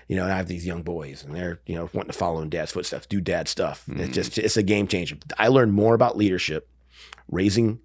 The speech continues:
Speaker 1: my kids. I have four kids.
Speaker 2: How old
Speaker 1: Nin-
Speaker 2: are they now?
Speaker 1: nineteen, uh, nineteen, seventeen, sixteen, ten.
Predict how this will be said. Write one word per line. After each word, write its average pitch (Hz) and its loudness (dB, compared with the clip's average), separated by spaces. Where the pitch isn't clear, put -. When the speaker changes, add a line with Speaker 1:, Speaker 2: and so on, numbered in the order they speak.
Speaker 1:
my 104 4
kids. 85 0
I - -2
have - 0
four 107 4
kids. 92 0
Speaker 2:
How 95 -2
old 104 6
Speaker 1:
Nin- 113 2
Speaker 2:
are 107 -2
they 107 -2
now? 107 -4
Speaker 1:
nineteen, 139 4
uh, 90 2
nineteen, 143 8
seventeen, 127 6
sixteen, 113 4
ten. 78 -4